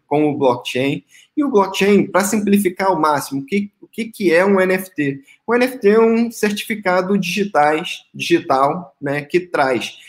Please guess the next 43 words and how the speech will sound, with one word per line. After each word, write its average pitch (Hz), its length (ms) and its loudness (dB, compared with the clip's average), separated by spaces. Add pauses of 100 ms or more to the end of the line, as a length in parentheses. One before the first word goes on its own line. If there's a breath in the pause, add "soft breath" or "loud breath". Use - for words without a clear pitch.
(160 loud breath)
escassez 180 800 0
digital 135 560 0
ao 110 160 -2
produto, 151 560 -2 (340 loud breath)
que 190 120 0
mostra 175 520 2
que 147 120 -4
ele 135 120 0
é 156 80 2
único, 170 640 0
né? 143 180 0
Porque 190 360 -4
como 220 180 -2
é 220 60 -2
que 220 80 -10
funcionava 165 580 -2
antes, 139 520 -4
né, 135 140 -4
pra 139 180 -4
eu 139 120 0
vender, 135 440 -2
por 139 140 -4
exemplo, 139 640 -4 (320 soft breath)
uma 170 320 4
obra 151 360 4
digital, 127 680 -2
né? 107 100 -4
Uma 117 260 0
obra 135 400 2
aí 139 220 0
que 147 100 -4
eu 139 100 2
sou, 139 240 -6
por 139 100 -2
exemplo, 143 440 -4
um 135 280 -2
artista - 600 -4
de 147 100 -6
Illustrator, 147 960 0
eu 123 180 2
sou 147 300 -2
um 143 40 0
artista. 131 460 -6